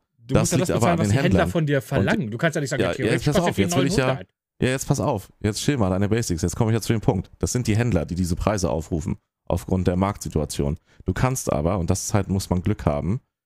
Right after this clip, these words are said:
Speaker 2: du kriegst die A M D-Karten zum U V P im A M D-Store. Du musst halt nur im richtigen Moment grad da sein, wenn sie wieder neue Karten reinbekommen haben und kaufst sie dann zu dem Preis.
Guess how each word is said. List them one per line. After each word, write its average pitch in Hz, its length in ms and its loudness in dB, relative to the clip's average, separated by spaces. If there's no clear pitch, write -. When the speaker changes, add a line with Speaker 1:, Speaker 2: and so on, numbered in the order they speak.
Speaker 2:
du 95 80 0
kriegst - 560 -4
die 107 100 2
A 87 120 0
M 87 80 0
D-Karten 107 420 -2
zum 120 180 -4
U 85 60 -2
V 110 160 -2
P 80 320 -2
im 92 180 0
A 92 240 0
M 110 80 -4
D-Store. 101 520 -2
Du 87 80 0
musst 101 200 -2
halt 95 140 2
nur 107 160 0
im 113 80 -2
richtigen 110 340 0
Moment 110 320 0
grad 87 220 -2
da 85 140 0
sein, 92 180 -2
wenn 92 140 0
sie 92 80 0
wieder 92 120 2
neue 90 220 0
Karten 104 300 0
reinbekommen 76 500 0
haben 87 320 -2
und 90 140 -2
kaufst 110 280 0
sie 90 80 -6
dann 80 180 0
zu 101 120 -6
dem 101 160 0
Preis. 85 400 -2